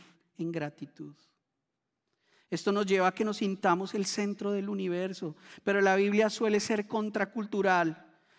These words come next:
porque la Biblia dice que nosotros no merecemos nada. Usted dirá, "Uy, pero ¿cómo así, pastor? ¿Cómo así que no merezco nada?". Mire lo que dice Lamentaciones tres veintidós. "Por la misericordia,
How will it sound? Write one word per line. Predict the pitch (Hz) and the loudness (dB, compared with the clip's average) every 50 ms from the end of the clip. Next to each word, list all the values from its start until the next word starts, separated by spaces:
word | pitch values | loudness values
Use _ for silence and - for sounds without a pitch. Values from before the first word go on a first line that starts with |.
| - _ _ | -20 _ _
porque | - 208 202 208 - | -2 -2 -2 0 2
la | 220 214 202 | 4 4 4
Biblia | 208 214 220 220 226 233 | 4 2 0 2 4 4
dice | 240 240 233 - - 233 | 4 2 0 -2 -4 -4
que | 233 - 240 | -2 -2 -2
nosotros | 233 233 214 - 214 214 - 196 202 | -2 -2 -4 -4 -4 -4 -2 -4 -2
no | 196 208 208 | -2 -2 -2
merecemos | 208 208 208 208 202 - - 202 190 196 190 180 | -2 0 0 0 -2 -2 -2 -4 -4 -4 -4 -2
nada. | 196 190 180 175 160 151 147 151 - _ _ _ _ _ | 0 0 2 2 0 -2 -6 -12 -16 _ _ _ _ _
Usted | - - - 165 | -16 -10 -6 -4
dirá, | 160 160 156 151 | -2 -2 -2 -2
"Uy, | 160 170 190 202 190 | -2 -2 -4 -4 -6
pero | - 165 156 156 | -6 -8 -8 -8
¿cómo | - 156 156 160 | -8 -8 -6 -6
así, | 165 - - 180 | -6 -8 -10 -12
pastor? | 170 - 170 160 - - 160 160 156 180 - _ _ _ _ _ _ _ _ _ _ _ - | -10 -10 -12 -12 -12 -12 -12 -12 -12 -14 -18 _ _ _ _ _ _ _ _ _ _ _ -6
¿Cómo | 160 160 | -4 -4
así | 165 185 175 | -2 -4 -4
que | - 185 | -4 -2
no | 185 180 | 0 0
merezco | 180 180 180 185 175 170 - - - 185 | 0 0 0 0 -2 -4 -4 -4 -2 0
nada?". | 165 170 180 185 175 156 147 156 151 - - _ _ _ _ _ _ - | 2 4 4 4 4 4 2 -2 -10 -18 -20 _ _ _ _ _ _ -2
Mire | 202 196 220 | 0 2 2
lo | 233 226 220 | 2 2 2
que | - 220 | 2 2
dice | 202 185 180 180 - - 185 175 175 175 180 - - - _ _ _ _ _ | 2 2 0 -2 -2 -2 0 0 -2 -2 -6 -10 -18 -20 _ _ _ _ _
Lamentaciones | - 185 175 180 175 180 180 175 - - 175 165 - - 233 220 214 202 190 170 156 156 - - | 0 2 2 2 2 2 0 0 0 -2 -2 -2 -2 -2 -2 0 0 2 0 0 -2 -4 -6 -4
tres | - 185 170 170 165 170 | -2 -2 0 0 -2 -2
veintidós. | 180 170 170 175 - 190 170 160 156 147 147 151 - - - _ _ _ _ _ _ _ _ _ _ _ _ _ _ | -2 -2 -2 -2 -2 -2 -2 0 -2 -4 -8 -12 -16 -20 -20 _ _ _ _ _ _ _ _ _ _ _ _ _ _
"Por | - 226 226 214 | 2 4 4 6
la | 208 214 214 | 6 4 4
misericordia, | 220 220 208 - 247 226 226 214 220 - 254 233 233 240 226 220 208 196 160 135 143 151 | 2 2 2 2 2 2 0 -2 -2 0 2 4 4 4 4 2 0 -2 -4 -4 -6 -10